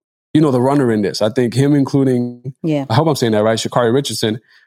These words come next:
Speaker 1: uh, just after she's kinda been silenced, you know, because of whatever the political, the, the political nonsense is behind that.
Speaker 2: Yeah.
Speaker 1: I think that's so dope, right? The fact that he's able to think of, "Oh, what's trending right now? Oh, this is good."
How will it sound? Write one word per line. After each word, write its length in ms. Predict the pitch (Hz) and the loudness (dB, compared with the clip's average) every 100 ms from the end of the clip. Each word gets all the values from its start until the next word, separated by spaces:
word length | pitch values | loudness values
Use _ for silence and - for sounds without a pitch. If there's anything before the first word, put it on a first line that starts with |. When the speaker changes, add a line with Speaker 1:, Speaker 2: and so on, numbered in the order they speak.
| _ | _
Speaker 1:
uh, 260 | 127 113 107 | 0 2 2
just 240 | 113 170 | 0 0
after 260 | 170 139 139 | 0 0 -2
she's 220 | - 151 | 0 -2
kinda 240 | - 135 120 | 0 0 0
been 160 | 123 | -2
silenced, 640 | 113 127 147 127 110 - - | 0 0 2 0 -2 -8 -2
you 100 | 131 | 0
know, 160 | 123 113 | 2 0
because 420 | 120 117 127 117 | -2 0 0 0
of 300 | 117 113 107 - _ - - | 0 0 -2 -10 _ -20 -8
whatever 360 | - 180 214 160 | 0 2 4 2
the 100 | 135 | 2
political, 420 | 117 135 131 127 | 0 2 0 0
the, 180 | 127 127 - - | -2 -2 -4 -6
the 80 | |
political 420 | 127 143 151 135 139 | 0 2 2 2 0
nonsense 520 | 131 131 123 123 - | 0 0 -2 -2 -2
is 100 | 117 | -2
behind 460 | 113 117 170 151 | -2 0 2 2
that. 260 | 117 110 - - - | 2 0 -2 -8 -6
Speaker 2:
Yeah. 220 | 147 135 - | -4 -4 -2
Speaker 1:
I 80 | - | -2
think 260 | - 139 | 2 2
that's 220 | 123 160 160 | 2 0 0
so 260 | 156 135 | 0 0
dope, 340 | 110 127 92 - | 0 0 -2 -2
right? 220 | 123 117 | 0 0
The 60 | 110 | -2
fact 320 | - 135 131 | -2 -2 0
that 220 | 131 117 - - | 0 0 -2 -2
he's 220 | 147 127 | 0 0
able 260 | 143 131 | 0 0
to 80 | 123 | 0
think 220 | 147 135 | 0 0
of, 180 | 131 110 | 0 0
"Oh, 120 | 135 | 0
what's 260 | 131 127 156 | 0 0 -2
trending 400 | - 165 160 160 | -4 -4 -2 0
right 180 | 151 156 | 0 0
now? 360 | 165 151 135 - | -2 0 -2 0
Oh, 200 | 143 123 | 0 2
this 220 | 160 - | 0 0
is 100 | 127 | -2
good." 300 | 139 170 | 0 0